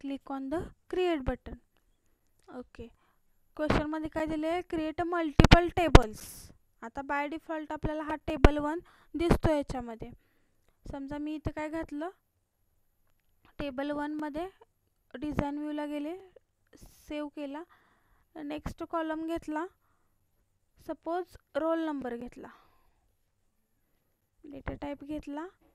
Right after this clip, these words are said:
Number, एवढेच fields घेतले, save करा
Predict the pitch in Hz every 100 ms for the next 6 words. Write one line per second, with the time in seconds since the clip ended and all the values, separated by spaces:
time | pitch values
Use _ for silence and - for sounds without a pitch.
0 | _ _ _ - 320 311 240 214 - -
1 | _ _ _ _ _ _ _ _ _ _
2 | _ _ _ _ - _ - _ _ 269
3 | 285 294 302 - 339 311 - 311 339 302
4 | 330 - 311 294 285 302 311